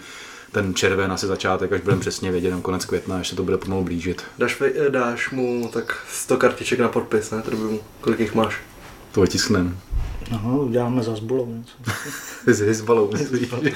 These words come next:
Speaker 2: <laughs> Takzvaný Hizbala. Privátní kuchař Pavla
Speaker 3: Teď je,
Speaker 2: Bartoše.
Speaker 3: jenom ještě k tomu, teda, tak vyš-, vyšly kartičky, kde je právě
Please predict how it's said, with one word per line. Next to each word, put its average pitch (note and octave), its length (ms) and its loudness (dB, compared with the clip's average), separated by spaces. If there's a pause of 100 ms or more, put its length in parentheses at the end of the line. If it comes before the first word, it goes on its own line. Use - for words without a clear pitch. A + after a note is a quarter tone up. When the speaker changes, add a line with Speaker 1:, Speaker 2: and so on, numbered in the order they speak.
Speaker 2:
<laughs> - 360 -2
Takzvaný A#2+ 500 2
Hizbala. A2+ 440 0 (1000)
Privátní D3 460 6
kuchař B2 380 -6
Pavla A2 200 0
Speaker 3:
Teď A#2+ 100 2
je, A#2 60 8
Speaker 2:
Bartoše. C#3 260 4
Speaker 3:
jenom C#3 120 0
ještě C#3 260 0
k - 60 -14
tomu, C3+ 280 -2
teda, C3 360 -2
tak B2 220 -6
vyš-, A#2+ 280 -6
vyšly B2+ 320 0
kartičky, C3 560 -2
kde B2 160 2
je B2 80 6
právě B2 480 0